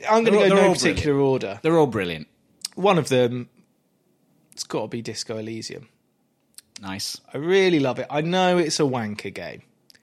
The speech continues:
Speaker 1: It's, it's a pretentious game, and it's
Speaker 2: Oh, I get, I sort of see what you're saying. Yeah, yeah. It's, there's a lot of, like, about philosophy, things like
Speaker 1: Yeah,
Speaker 2: that,
Speaker 1: yeah,
Speaker 2: like
Speaker 1: yeah, exactly.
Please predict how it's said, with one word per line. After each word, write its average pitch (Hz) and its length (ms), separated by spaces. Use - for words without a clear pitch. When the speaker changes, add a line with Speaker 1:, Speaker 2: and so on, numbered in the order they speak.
Speaker 1:
It's, - 420
it's - 240
a 359 60
pretentious 143 680
game, 139 420
and 139 100
it's - 580
Speaker 2:
Oh, 190 160
I 185 60
get, 160 260
I 175 140
sort 170 320
of 135 80
see 117 160
what 101 100
you're 98 120
saying. 87 440
Yeah, 87 260
yeah. 87 280
It's, 92 100
there's 113 300
a 123 40
lot 117 180
of, 110 40
like, 101 140
about 90 220
philosophy, - 440
things 90 320
like 87 160
Speaker 1:
Yeah, 240 160
Speaker 2:
that, 226 60
Speaker 1:
yeah, 214 80
Speaker 2:
like 147 100
Speaker 1:
yeah, 110 220
exactly. 113 720